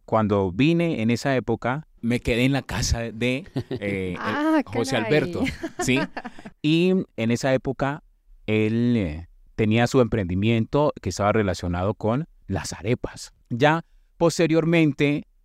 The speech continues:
Speaker 1: yo me lo encuentro en, en la fundación. Entonces, no, no sabía que estaba vinculado con, con el trabajo de la fundación. De manera entonces que me da mucha,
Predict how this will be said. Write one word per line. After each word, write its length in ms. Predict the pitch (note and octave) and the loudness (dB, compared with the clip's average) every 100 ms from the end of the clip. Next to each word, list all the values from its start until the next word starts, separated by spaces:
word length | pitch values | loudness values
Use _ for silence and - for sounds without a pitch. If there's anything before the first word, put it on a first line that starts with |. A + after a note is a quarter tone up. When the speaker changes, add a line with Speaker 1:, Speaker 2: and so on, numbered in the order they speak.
| _ | _
Speaker 1:
yo 160 | - A#2+ | -4 0
me 100 | C#3 | 2
lo 60 | |
encuentro 680 | C#3 - A#2+ A2+ C3 C3+ C3+ - | 2 0 0 0 0 0 0 0
en, 200 | A2 G2+ | -2 0
en 180 | A#2 A2 | 0 0
la 100 | G#2+ | 0
fundación. 800 | - G#2+ F#2+ - D3+ D#3+ E2 E2+ _ _ | -2 -2 -4 -2 0 0 -2 -10 _ _
Entonces, 220 | E2 A#2 | -4 0
no, 120 | B2 | 0
no 140 | - C3 | 2 0
sabía 360 | D3+ C3+ C#3 C#3+ | 2 2 2 2
que 120 | A#2 | 0
estaba 240 | - A2+ | 2 4
vinculado 540 | A#2+ A2 G2 F#2+ G2 G#2+ | 4 0 0 2 2 2
con, 200 | A2 E2+ | 0 0
con 160 | - G2 | 0 0
el 80 | F2 | 0
trabajo 340 | F2 E2+ F2+ | 2 2 2
de 80 | A2 | 2
la 100 | G2+ | 0
fundación. 640 | - E2+ D#2+ - G#2+ A#2+ - _ - - | -2 -4 -4 -2 -2 -2 -10 _ -20 -10
De 60 | G#2 | -2
manera 240 | G2+ G#2 A2+ | 0 2 2
entonces 380 | G#2+ A#2+ B2 | 2 0 0
que 300 | - G#2 F2 - - | 0 -2 -2 -8 -12
me 120 | - G2+ | -4 0
da 120 | G#2 | 2
mucha, 520 | A2+ A#2 B2 A#2 A2+ | 0 -2 -4 -4 -6